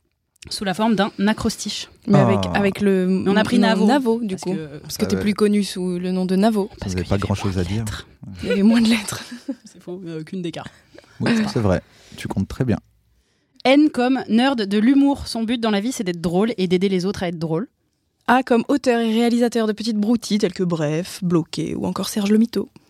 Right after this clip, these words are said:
Speaker 1: V comme vous avez peut-être eu la chance de l'entendre faire des blagues sur scène en première partie de son acolyte Kian Kojandi.
Speaker 2: O comme oui,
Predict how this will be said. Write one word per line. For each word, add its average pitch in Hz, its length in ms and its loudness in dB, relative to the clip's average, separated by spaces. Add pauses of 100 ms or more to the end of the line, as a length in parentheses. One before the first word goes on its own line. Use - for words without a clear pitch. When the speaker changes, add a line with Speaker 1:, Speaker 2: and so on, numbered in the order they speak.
(220)
Speaker 1:
V 202 240 0
comme 226 240 2
vous 175 200 -2
avez 175 120 0
peut-être 202 440 -4
eu - 20 0
la 180 100 2
chance 202 200 0
de 175 80 2
l'entendre 180 360 0
faire 180 120 -4
des 175 100 -2
blagues 175 200 -2
sur - 180 -8
scène 196 180 -2
en 208 80 0
première 175 280 0
partie 190 260 -6
de 156 100 -4
son 156 220 -2
acolyte 165 500 -4 (100)
Kian 165 300 0
Kojandi. 170 400 -4 (800)
Speaker 2:
O 262 160 8
comme 247 380 2
oui, 233 300 0